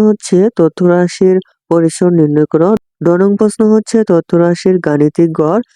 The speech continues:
সিক্সটি টু দশমিক এইট সিক্স হলে গড় ব্যবধান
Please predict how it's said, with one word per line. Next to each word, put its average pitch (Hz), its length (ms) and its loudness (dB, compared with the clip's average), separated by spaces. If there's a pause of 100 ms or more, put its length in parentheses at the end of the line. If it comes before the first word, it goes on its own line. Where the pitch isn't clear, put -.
(160)
সিক্সটি 196 400 -2
টু 202 200 0 (420)
দশমিক 160 560 0 (100)
এইট 147 240 0
সিক্স 165 320 -2 (100)
হলে 160 200 2 (120)
গড় 165 240 -2
ব্যবধান 170 520 -2